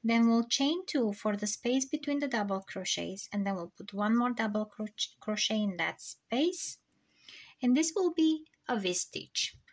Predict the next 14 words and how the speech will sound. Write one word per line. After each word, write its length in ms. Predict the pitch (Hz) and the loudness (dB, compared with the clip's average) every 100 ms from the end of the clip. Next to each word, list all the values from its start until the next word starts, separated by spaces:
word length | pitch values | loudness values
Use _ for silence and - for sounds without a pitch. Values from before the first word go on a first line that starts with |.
| - _ - | -20 _ -4
So 300 | 254 233 208 | 0 0 0
into 280 | 320 381 403 | -4 -2 0
the 120 | 285 | 2
next 520 | 226 208 214 - - | 4 2 0 -6 -12
space 380 | - - 233 269 | -8 -2 0 0
between 420 | - 196 - 202 | -2 -4 0 0
the 80 | 190 | 0
fins, 760 | 185 - 185 214 311 381 - - - | -4 -8 -2 0 0 -2 -6 -8 -6
we'll 400 | 185 190 196 214 | -2 2 4 2
have 380 | 220 208 202 - | 0 0 -2 0
another 400 | 226 247 254 208 | 2 4 4 0
V-stitch, 800 | 180 175 - - 156 - - - | -2 -4 -4 -4 -8 -4 -6 -6
which 300 | 196 185 - | -8 -6 -8
is 300 | 190 - | -8 -14